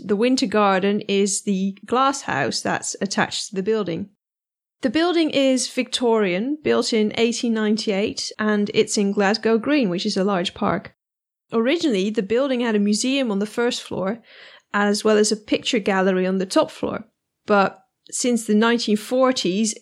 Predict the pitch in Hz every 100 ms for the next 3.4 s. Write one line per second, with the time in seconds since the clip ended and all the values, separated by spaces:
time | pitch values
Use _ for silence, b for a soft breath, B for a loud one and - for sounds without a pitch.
0 | _ 196 214 220 214 220 202 208 202 196
1 | 214 202 214 196 208 - 214 190 185 -
2 | 208 214 214 202 202 214 - - 180 180
3 | 185 175 180